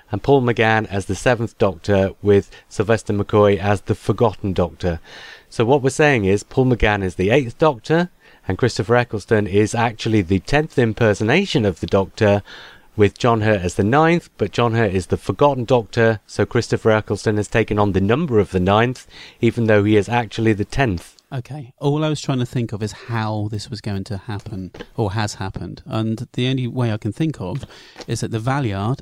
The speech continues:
Speaker 2: I presume, if I remember right, was, uh, between twelfth and thirteenth regeneration. I can't remember whether it's the, uh, Time Lords themselves that, that created the Valiard out of the, out of the badness of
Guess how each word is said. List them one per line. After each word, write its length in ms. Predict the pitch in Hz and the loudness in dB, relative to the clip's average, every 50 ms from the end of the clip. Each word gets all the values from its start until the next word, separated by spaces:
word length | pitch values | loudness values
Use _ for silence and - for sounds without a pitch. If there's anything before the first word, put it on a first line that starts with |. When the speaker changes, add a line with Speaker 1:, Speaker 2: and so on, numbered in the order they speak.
| - | -6
Speaker 2:
I 100 | - 113 | -6 -6
presume, 460 | 107 - 113 104 113 117 113 117 120 120 | -6 -6 -8 -8 -6 -4 -4 -2 -2 -4
if 100 | 98 - | -6 -4
I 60 | 113 | -4
remember 340 | 110 107 110 120 117 104 104 | -2 -2 0 0 -2 -2 -2
right, 320 | 101 110 107 98 95 104 - _ - - - - _ _ _ | -4 -4 -4 -4 -6 -10 -12 _ -20 -20 -20 -20 _ _ _
was, 440 | - 104 104 104 104 104 - - - - | -6 -6 -4 -4 -4 -6 -8 -10 -10 -8
uh, 200 | 113 107 101 101 | -6 -6 -6 -6
between 480 | - - - - - 123 113 107 107 | -8 -10 -8 -6 -4 -4 -2 -4 -4
twelfth 400 | - - - 143 135 131 - - | -6 -6 -6 -4 -4 -6 -6 -8
and 100 | 110 101 | -8 -8
thirteenth 420 | - 117 110 104 - - 107 - - | -6 -4 -4 -4 -4 -6 -8 -8 -8
regeneration. 720 | 110 98 - 107 101 98 98 101 101 98 - - 131 127 123 | -8 -8 -6 -6 -6 -6 -6 -6 -8 -10 -10 -10 -12 -12 -10
I 100 | - 117 113 | -12 -14 -12
can't 300 | - - 147 160 151 123 | -8 -6 -4 -4 -2 -2
remember 280 | 120 127 131 123 117 | -2 -2 -2 -2 -2
whether 180 | 117 117 113 110 | -2 -2 -2 -4
it's 140 | 113 - - | -6 -8 -10
the, 400 | - 117 107 104 104 104 101 - | -8 -8 -6 -6 -6 -6 -6 -6
uh, 240 | 113 110 104 101 101 - | -8 -8 -8 -8 -8 -10
Time 240 | - - - 120 113 | -10 -8 -6 -6 -4
Lords 220 | 110 107 104 - - | -4 -6 -8 -8 -8
themselves 420 | 107 101 - - 120 117 107 - | -10 -10 -8 -8 -8 -8 -8 -10
that, 100 | - - _ _ _ | -14 -18 _ _ _
that 180 | - 107 101 - _ | -18 -18 -18 -18 _
created 480 | - - - 113 113 117 120 - - 107 | -16 -12 -10 -8 -6 -6 -6 -8 -10 -12
the 60 | 113 | -10
Valiard 440 | 110 120 110 107 110 107 107 104 110 | -6 -6 -6 -4 -4 -6 -6 -6 -8
out 120 | 107 107 | -8 -10
of 80 | 110 107 - _ _ | -10 -14 -16 _ _
the, 80 | - | -16
out 200 | 104 - 113 107 | -14 -14 -14 -14
of 60 | 107 110 | -16 -16
the 100 | 123 120 _ _ _ - | -18 -20 _ _ _ -6
badness 560 | 127 113 113 117 - - 107 104 101 - - | -4 -4 -2 -4 -4 -4 -6 -6 -6 -8 -10
of 180 | 107 101 95 | -12 -12 -12